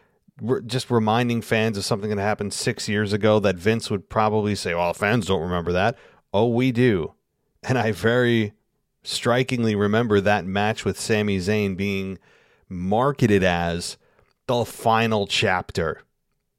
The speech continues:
And I think, uh, like, six months later, they ended up having another match or something. It's always funny when they say, "The last chapter, the last time, the forever," right? And you know it's not. But I, that match, I do remember being a standout match.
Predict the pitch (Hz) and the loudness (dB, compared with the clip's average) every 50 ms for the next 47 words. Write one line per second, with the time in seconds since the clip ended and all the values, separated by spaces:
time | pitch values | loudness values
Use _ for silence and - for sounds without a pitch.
0 | _ _ _ _ _ _ _ _ _ _ - 113 117 110 110 101 - - 113 110 | _ _ _ _ _ _ _ _ _ _ -2 0 0 0 -2 -6 -6 -4 -4 0
1 | - 143 131 - - 123 107 95 107 101 - - - - 131 - - - 127 113 | 2 2 2 2 0 -2 -2 0 -2 -2 -2 -2 -2 -2 -2 -2 0 0 0 0
2 | 101 - 107 107 101 92 98 92 92 92 90 92 90 92 80 - - 98 87 90 | 2 2 2 2 2 2 0 0 0 0 0 0 -2 -2 -2 -2 -2 -4 -2 -2
3 | 90 87 85 87 85 87 85 85 85 87 87 - - 87 - - 92 82 - 92 | -4 -4 -4 -4 -4 -4 -4 -4 -4 -4 -4 -6 -8 -8 -6 -6 -6 -6 -6 -6
4 | 92 90 - 110 104 98 95 - - - 92 92 90 90 90 90 87 - - 92 | -6 -4 -2 -2 0 0 -2 -2 -4 -6 -4 -4 -4 -4 -4 -4 -4 -4 -4 -4
5 | 90 104 117 143 160 156 147 131 - - - 139 123 113 - 104 92 101 104 107 | -2 0 2 2 2 2 2 0 -2 -2 0 0 0 0 0 -2 -2 0 0 0
6 | 117 110 107 95 - - - 110 101 90 82 80 80 80 - - 104 98 95 92 | 2 2 0 0 -2 -2 -2 0 0 -2 -4 -6 -12 -12 -8 -6 -4 -2 -2 -2
7 | 87 85 82 87 92 92 92 - - - - - - _ _ _ _ _ - - | -2 -2 -4 -4 -2 -2 -4 -4 -8 -18 -20 -20 -20 _ _ _ _ _ -6 -4
8 | 95 92 82 90 101 95 90 92 90 82 78 78 - - 90 78 76 - - - | -4 -4 -2 -4 -4 -2 -2 -2 -2 -2 -2 -4 -6 -8 -8 -8 -10 -10 -12 -14
9 | - _ _ _ _ _ _ _ _ _ _ _ _ - 117 104 90 - - _ | -16 _ _ _ _ _ _ _ _ _ _ _ _ 0 0 0 0 -4 -8 _
10 | _ _ _ _ _ _ _ _ _ - 117 123 - - - 131 110 123 123 120 | _ _ _ _ _ _ _ _ _ -2 -2 -2 -2 -2 -4 -2 2 2 2 2
11 | 113 113 117 113 110 - 110 104 95 107 107 107 101 104 101 98 98 92 87 95 | 2 0 0 2 2 2 0 2 2 2 2 2 4 4 4 2 2 2 0 0
12 | 92 92 90 90 - - - - - - 113 95 92 92 90 80 82 78 78 - | 0 0 -2 -2 -2 -2 -4 -4 -2 0 0 0 2 0 0 0 -2 -2 -2 -4
13 | - - - _ _ _ _ - 98 95 90 80 69 73 - - - | -8 -12 -18 _ _ _ _ -6 -2 -2 -2 -2 -2 -6 -8 -10 -10